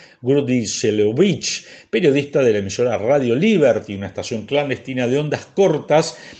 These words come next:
muy crítica con el gobierno del presidente Alexander Lukashenko por supuestos delitos de alteración del orden público.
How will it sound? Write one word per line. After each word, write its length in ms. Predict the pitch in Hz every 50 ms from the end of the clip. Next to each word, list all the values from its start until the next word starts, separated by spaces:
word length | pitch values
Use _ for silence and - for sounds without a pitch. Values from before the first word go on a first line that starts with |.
| - - - _
muy 320 | - 160 214 254 220 160 -
crítica 560 | - 165 156 160 127 - 139 120 - 123 110
con 120 | - 104
el 120 | 101 95 92
gobierno 400 | 92 92 104 107 107 113 113 101
del 180 | 98 104 98
presidente 540 | 101 101 98 - - 107 110 117 113 107 -
Alexander 720 | 98 98 98 98 - - 123 123 123 120 120 117 110 -
Lukashenko 960 | 120 117 120 113 - 110 104 104 - 196 196 170 139 127 123 - 143 143 143 - - - - - _
por 120 | - 165 160
supuestos 480 | - 165 143 151 160 165 - 165 139
delitos 460 | 131 123 120 131 151 147 - - 147 120
de 100 | 123 104
alteración 560 | 104 90 - 101 95 101 - - 135 135 131
del 140 | 113 107 120
orden 320 | 123 123 120 113 113 110
público. 840 | - 196 196 151 120 110 98 87 - - 95 85 78 73 - - _